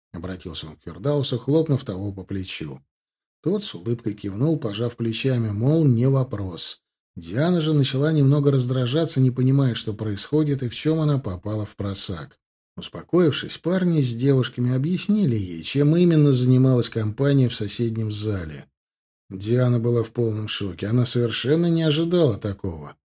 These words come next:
«Но это же запрещено законом», возмущённо сказала она. «В Европе на курортах очень многие используют наркотики. Это не считается чем-то необычным», пожала плечами Захида немного смущённо.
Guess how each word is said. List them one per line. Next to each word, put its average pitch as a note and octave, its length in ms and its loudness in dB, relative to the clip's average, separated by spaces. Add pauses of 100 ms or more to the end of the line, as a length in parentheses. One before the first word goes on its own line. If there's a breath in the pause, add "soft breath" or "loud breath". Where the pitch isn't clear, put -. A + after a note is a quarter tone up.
(240)
«Но C3+ 260 2
это C3+ 160 -2
же C3+ 140 0
запрещено C#3+ 680 0
законом», D3+ 640 2 (240)
возмущённо A#2 640 -2
сказала G2+ 540 -6
она. F#2 360 -10 (500)
«В B2+ 140 0
Европе D3 600 4
на F#3 120 4
курортах E3+ 640 -2
очень C#3+ 240 -2
многие F3 440 4
используют B2+ 540 -4
наркотики. A#2+ 680 -4 (300)
Это C3 180 2
не C#3 140 4
считается C#3+ 520 -4
чем-то C#3 360 -2
необычным», C3 760 2 (240)
пожала E2 360 -8
плечами E2+ 440 -8
Захида E2+ 440 -8
немного D3 440 2
смущённо. G#2 880 -4